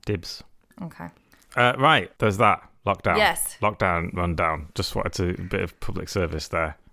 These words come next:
Speaker 1: for
Speaker 2: Good.
Speaker 1: people in
Speaker 2: Um,
Speaker 1: Berlin.
Speaker 2: I have to say, and I have really stopped after my massive upset a few weeks ago when Berlin went against all of the,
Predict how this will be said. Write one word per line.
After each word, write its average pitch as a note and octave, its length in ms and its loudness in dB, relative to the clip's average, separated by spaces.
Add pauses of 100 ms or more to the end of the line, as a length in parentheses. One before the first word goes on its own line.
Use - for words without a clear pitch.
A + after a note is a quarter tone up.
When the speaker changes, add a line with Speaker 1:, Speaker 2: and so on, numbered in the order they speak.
(140)
Speaker 1:
for G#3 240 0
Speaker 2:
Good. - 20 0 (100)
Speaker 1:
people - 140 -2
in E3 160 0
Speaker 2:
Um, G#3+ 220 4
Speaker 1:
Berlin. E2+ 180 -2
Speaker 2:
I D4+ 380 2
have B3 260 -2
to B3 100 -8
say, G#3+ 680 0
and F#3+ 120 0
I G3+ 160 4
have A3 220 0
really G#3+ 220 0
stopped E3 440 -2
after F#3+ 340 0
my E3+ 460 2 (140)
massive G3 920 4 (100)
upset E3 520 0 (180)
a F#3 80 0
few G3 260 -4
weeks F3+ 260 -2
ago F3 260 2
when E3+ 400 -2 (100)
Berlin F3 480 0
went E3+ 240 -2
against E3+ 400 -2
all E3+ 240 0
of E3 140 -6
the, D#3+ 320 0